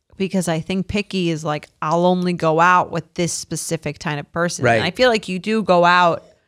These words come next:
Speaker 1: with a wide range of people. And almost if you were picky, it would make more sense if you just went out with,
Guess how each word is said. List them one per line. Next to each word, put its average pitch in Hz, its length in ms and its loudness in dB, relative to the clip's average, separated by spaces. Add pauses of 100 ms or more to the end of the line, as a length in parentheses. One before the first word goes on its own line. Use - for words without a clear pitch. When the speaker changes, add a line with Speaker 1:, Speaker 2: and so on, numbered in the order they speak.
(340)
Speaker 1:
with 175 100 -12
a 170 80 0
wide 170 420 2
range 160 580 -6
of - 180 -14
people. 151 500 -4 (920)
And 190 120 0
almost 233 320 0
if 196 80 -2
you 208 120 2
were 190 80 0
picky, 240 380 0
it 233 40 4
would 196 120 4
make 185 140 0
more 180 160 0
sense 175 300 -4
if - 100 -10
you 175 80 -4
just 165 300 -2
went 170 120 0
out 160 200 -2
with, - 160 -10